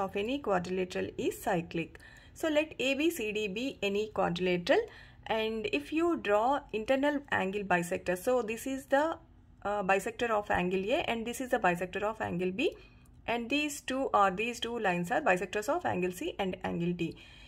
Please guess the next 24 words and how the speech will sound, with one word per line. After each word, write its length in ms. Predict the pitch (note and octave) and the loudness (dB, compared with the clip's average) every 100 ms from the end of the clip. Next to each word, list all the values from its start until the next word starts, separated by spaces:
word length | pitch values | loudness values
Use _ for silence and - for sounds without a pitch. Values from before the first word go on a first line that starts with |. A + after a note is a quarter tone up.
| - | -18
So 380 | - D4+ C#4+ G#4+ - - | 2 6 6 4 -8 4
let 220 | C#4+ C#4+ | 4 4
E 300 | - C#4 D4 | -2 -2 0
F 220 | - C4+ - | 0 0 0
G 160 | A#3 A3 | -6 -4
H 180 | A#3 G#3+ | -6 -6
be 120 | A3+ | -4
the 100 | B3 | -2
quadrilateral 680 | B3+ F#3+ F3+ F3+ G#3+ G#3+ C#4+ C#4+ - | 2 2 2 2 0 2 0 0 2
formed 420 | F#3+ F3+ B3+ A#3+ | 2 2 -2 0
by 100 | G#3+ | 2
the 140 | G#3+ | 2
bisectors 640 | G3 F#3+ F#3 A3 - A#3 A#3 | 2 2 0 -4 -4 -4 0
of 220 | A3+ A#3+ - | 0 0 0
angle 440 | F#3 F3+ G3+ G#3+ - - - - - - | 0 2 0 -2 -6 -14 -20 -20 -14 0
A, 280 | G#3 D#4+ - | 2 2 0
angle 300 | G3 F#3+ G3+ | 0 0 -2
B 240 | G#3+ E4 - | -2 -4 -2
and 200 | G3+ - | -4 -2
angle 300 | F3+ F3+ F#3 | 0 0 -2
C 160 | F#3 E4+ | -2 -4
and 300 | G#3 F3+ - - - | -2 -4 -8 -20 -6
angle 320 | F#3+ F3+ F3 | -2 0 0
D. 260 | F3 E3+ | -2 -4